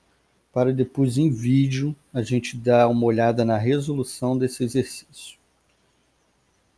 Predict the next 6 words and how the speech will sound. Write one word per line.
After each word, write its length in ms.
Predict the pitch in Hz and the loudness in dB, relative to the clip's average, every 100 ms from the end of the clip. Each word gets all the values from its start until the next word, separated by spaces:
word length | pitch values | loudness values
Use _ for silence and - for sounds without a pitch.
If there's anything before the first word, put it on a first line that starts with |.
| _ _ | _ _
Começar 460 | 131 131 - 139 139 | -2 -2 0 0 0
então 480 | 139 135 135 139 - _ _ _ | -2 -4 -2 -4 -8 _ _ _
pelo 140 | 113 | -6
começo, 640 | - 120 117 110 - - 120 | -4 0 0 0 -4 -8 -8
né? 180 | 113 - - | -10 -6 0
<laughs> 400 | 170 - - | 2 2 0